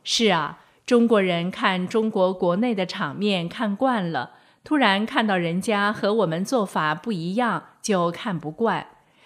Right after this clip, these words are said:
其实生长在香港或国外民主国家的人士，要看到你说的那种场合太正常了，不足奇怪。可惜我们都生在中国大陆，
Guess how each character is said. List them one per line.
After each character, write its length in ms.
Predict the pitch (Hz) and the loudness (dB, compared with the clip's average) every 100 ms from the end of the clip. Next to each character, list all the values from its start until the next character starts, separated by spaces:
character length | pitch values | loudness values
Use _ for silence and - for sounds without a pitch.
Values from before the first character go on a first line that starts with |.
| _ | _
其 180 | - 254 | 0 2
实 260 | 226 214 | 4 4
生 280 | 220 285 285 | 4 0 -2
长 240 | - 156 | -2 -4
在 260 | 165 196 180 | -4 -2 -2
香 380 | 175 269 254 262 | -2 -2 -2 -2
港 280 | 220 139 - | -2 -2 -6
或 280 | - 208 175 | 2 2 4
国 240 | 175 160 | 0 -2
外 240 | 196 208 180 | 0 0 0
民 240 | 175 220 | -2 -2
主 160 | 262 180 | -2 -4
国 240 | - 165 | -2 -2
家 220 | 170 190 | -2 -2
的 140 | 190 180 | -2 -2
人 240 | 160 147 | -4 -4
士， 340 | - 208 170 - _ _ _ | -6 -2 -4 -6 _ _ _
要 240 | - 208 196 | 2 4 4
看 260 | 202 220 | 2 -2
到 260 | 190 185 175 | 2 2 2
你 200 | 175 165 | 0 -2
说 260 | 151 254 254 | -2 0 2
的 200 | 220 180 | 2 2
那 160 | 196 | 2
种 180 | 175 180 | 0 -2
场 320 | 185 214 147 | -2 -2 -2
合 320 | 156 180 160 180 | -4 -2 0 0
太 180 | - 285 | -2 -4
正 300 | 220 208 180 | -2 -2 -2
常 340 | - 151 135 | -4 -8 -6
了， 200 | 156 156 - _ _ | -6 -6 -10 _ _
不 140 | - 269 | -4 -4
足 300 | - 180 196 | 0 -2 -2
奇 340 | - - 156 | -4 -6 -6
怪。 360 | 170 185 151 - _ _ _ _ | -2 -2 -2 -6 _ _ _ _
可 140 | - | 0
惜 240 | 202 240 233 | 2 2 2
我 160 | 226 | 2
们 180 | 170 165 | 0 -2
都 180 | 190 196 | 0 0
生 240 | 202 233 | 0 -2
在 280 | 226 220 170 | -2 -2 -4
中 200 | 165 202 | -4 -4
国 160 | 196 165 | -2 -2
大 240 | 208 180 | -2 -4
陆， 300 | 175 190 156 | -2 -2 -4